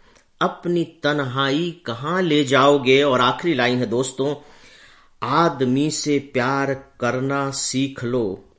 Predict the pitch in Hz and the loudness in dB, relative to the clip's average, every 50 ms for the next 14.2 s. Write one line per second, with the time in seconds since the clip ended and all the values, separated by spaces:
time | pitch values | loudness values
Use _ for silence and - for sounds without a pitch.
0 | _ _ _ _ _ _ _ - 151 160 175 185 185 196 196 - - - 135 117 | _ _ _ _ _ _ _ 0 4 6 6 8 6 6 4 0 -6 -6 -4 -4
1 | 110 110 139 147 151 151 151 151 143 120 110 113 123 123 123 117 113 117 127 131 | -2 -2 -2 -2 0 -2 -4 -4 -6 -6 -2 -2 -2 0 0 -2 -2 -2 -2 -4
2 | 139 131 131 127 120 101 95 104 104 - 123 123 - - _ _ _ _ _ _ | -4 -4 -6 -8 -8 -8 -10 -8 -6 -6 -6 -6 -8 -12 _ _ _ _ _ _
3 | _ _ _ _ - 117 107 - - - - - 80 80 73 67 - - - 50 | _ _ _ _ -6 -6 -6 -6 -8 -14 -12 -12 -12 -10 -10 -12 -14 -16 -20 -20
4 | - _ _ _ _ _ _ _ _ _ - - 113 104 104 120 127 127 - - | -20 _ _ _ _ _ _ _ _ _ -8 -6 -4 -2 0 -2 -2 -2 -4 -4
5 | 120 127 120 - 120 117 107 104 - - 123 - - 135 127 127 117 - 98 101 | -4 -4 -4 -2 -2 -4 -4 -4 -4 -6 -6 -4 -2 -2 -2 -2 -4 -6 -8 -8
6 | - - 113 110 110 110 107 - - 104 107 104 95 98 104 98 - 107 101 95 | -8 -6 -6 -6 -6 -6 -8 -8 -6 -6 -4 -4 -4 -6 -8 -10 -8 -10 -8 -8
7 | 98 - - 104 95 92 95 95 123 123 139 135 131 131 139 160 - - - - | -8 -10 -10 -10 -10 -8 -6 -4 -2 0 0 0 0 2 0 -2 -2 -4 -12 -20
8 | - - - - - - - - - 123 123 120 123 123 123 123 123 123 123 - | -20 -20 -20 -20 -20 -20 -12 -4 0 2 2 2 2 2 2 2 2 2 0 -2
9 | - - - - - 156 156 - - - - 185 180 180 175 160 151 147 147 147 | -6 -16 -10 -4 -4 -4 -2 -2 -2 0 2 2 2 2 0 0 2 2 2 2
10 | 147 147 147 135 95 - - 113 127 123 113 - - - 175 185 185 - 170 147 | 2 2 0 0 -2 -4 -4 -2 -2 -2 -2 -2 0 4 2 4 4 4 2 4
11 | 139 143 139 131 - - 127 120 117 110 107 101 - - _ _ - 113 120 123 | 4 2 0 0 0 -4 -2 -2 0 -2 -2 -4 -8 -14 _ _ -10 -6 -4 -2
12 | 123 123 117 - 110 - - 110 113 110 107 104 107 120 120 131 147 147 147 135 | -2 -2 -4 -6 -8 -12 -8 -6 -4 -4 -4 -4 -2 -2 0 2 2 0 0 -4
13 | - - 110 107 117 113 113 113 110 101 110 113 120 123 127 131 131 131 123 - | -8 -10 -8 -6 -4 -4 -2 -4 -4 -6 -6 -6 -4 -4 -2 -2 -4 -6 -6 -10
14 | - - 117 | -10 -10 -10